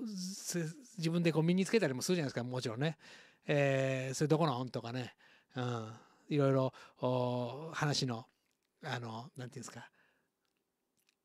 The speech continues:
き-、取り掛かりにもなったりもしますし、えー、まあ、どっか、あー、お店とか入った時はね、あの、やっぱりこう、<laughs> 店-、店員さんはじっと見ますね。<laughs> あの、あ、こう、遠目からね。うん。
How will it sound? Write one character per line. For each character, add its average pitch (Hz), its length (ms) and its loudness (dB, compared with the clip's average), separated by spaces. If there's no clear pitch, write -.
き-、 - 160 -6
取 147 160 4
り - 20 -2
掛 - 140 -6
か 151 100 4
り 139 60 -2
に 143 40 0
も 135 80 0
な 117 100 -4
っ - 20 -8
た 120 120 -6
り 117 80 -6
も 113 80 -10
し - 100 -8
ま 123 100 -6
す - 120 -8
し、 113 240 -8
え 135 440 0
ー、 - 20 -6
ま 151 100 0
あ、 139 60 0
ど 151 100 2
っ 143 40 -4
か、 127 300 -2
あ 117 760 -8
ー、 147 60 -10
お 151 100 0
店 170 160 2
と 190 80 4
か 139 60 0
入 123 80 0
っ - 20 -8
た 127 80 -6
時 113 160 -8
は 120 80 -8
ね、 135 280 -2
あ 120 60 -10
の、 113 260 -12
や 170 60 0
っ - 20 0
ぱ 143 80 2
り 123 60 0
こ 120 480 -4
う、 - 20 -14
<laughs> - 0 -
店-、 - 420 2
店 - 260 8
員 202 100 0
さ - 200 0
ん 160 100 0
は 135 220 -2
じ 143 120 -2
っ - 20 -6
と 151 120 4
見 139 60 2
ま 139 140 0
す 131 100 -6
ね。 117 280 -6
<laughs> 220 120 4
あ 202 100 4
の、 160 240 -2
あ、 135 120 -4
こ 139 420 -6
う、 - 40 -18
遠 139 180 -2
目 143 140 0
か 123 100 -4
ら 113 80 -10
ね。 131 220 -10
う 135 40 -6
ん。 120 340 -4